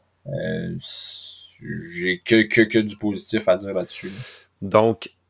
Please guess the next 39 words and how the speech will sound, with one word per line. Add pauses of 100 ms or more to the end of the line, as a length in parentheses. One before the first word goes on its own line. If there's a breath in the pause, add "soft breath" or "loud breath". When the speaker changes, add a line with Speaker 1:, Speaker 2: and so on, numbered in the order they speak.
(160)
Speaker 2:
ben,
donc
en,
en,
en
t'écoutant,
si
je
comprends, (400 soft breath)
c'est,
ça
part
vraiment, (160)
ben,
en
fait,
ça
part
vraiment
un
peu
de
ton
entourage,
puis
c'est
vraiment, (840)
c'est
vraiment
aussi,
je
pense,
le,
le,
le, (300)
les, (140)
le,
le, (380)
les,